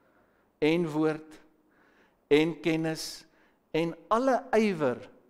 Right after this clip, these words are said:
en in julle liefde." Met ander woorde, as jy dit so wil opsom, al hierdie mooi goed wat ek van praat in hierdie reeks.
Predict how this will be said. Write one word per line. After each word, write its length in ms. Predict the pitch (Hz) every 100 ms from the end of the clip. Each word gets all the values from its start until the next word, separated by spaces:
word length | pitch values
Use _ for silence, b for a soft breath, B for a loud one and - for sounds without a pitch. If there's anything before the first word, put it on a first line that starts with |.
| _ _ _ _
en 420 | 185 202 214 214
in 140 | - 214
julle 220 | 208 196
liefde." 340 | 190 185 -
Met 120 | 165 190
ander 160 | 202
woorde, 240 | 196 180 156 - - - _ _ -
as 120 | 151
jy 80 | 170
dit 140 | 170
so 160 | - 214
wil 140 | 196
opsom, 520 | 202 190 - 165 196 -
al 140 | 247
hierdie 180 | 254 247
mooi 220 | 208 208
goed 240 | - 220
wat 180 | 170 175
ek 120 | 185
van 260 | - 165 156
praat 400 | 202 190 185 -
in 120 | 214
hierdie 280 | 190 175 143
reeks. 540 | 120 107 - - -